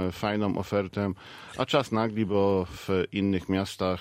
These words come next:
e, też, e, czynią przygotowania ku temu. My tam też również, e, pomagamy, więc miejmy nadzieję, że tutaj, e, niedługo będziemy mieli, e, no, dość, e, znaczną różnicę, e, w kontekście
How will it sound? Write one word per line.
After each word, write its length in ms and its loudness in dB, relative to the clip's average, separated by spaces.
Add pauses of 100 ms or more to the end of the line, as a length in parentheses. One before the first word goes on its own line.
(100)
e, 160 2
też, 400 -2
e, 180 2
czynią 280 -2
przygotowania 640 -2
ku 160 -6
temu. 280 0
My 100 2
tam 180 -4
też 220 -2
również, 480 0
e, 760 0
pomagamy, 640 2 (520)
więc 160 -4
miejmy 200 2
nadzieję, 460 2
że 140 -6
tutaj, 400 0 (100)
e, 320 0
niedługo 340 -2
będziemy 360 -2
mieli, 400 0 (200)
e, 240 -2
no, 180 -2
dość, 540 -4
e, 540 0
znaczną 520 0
różnicę, 460 -2
e, 600 -2
w 100 -16
kontekście 640 -4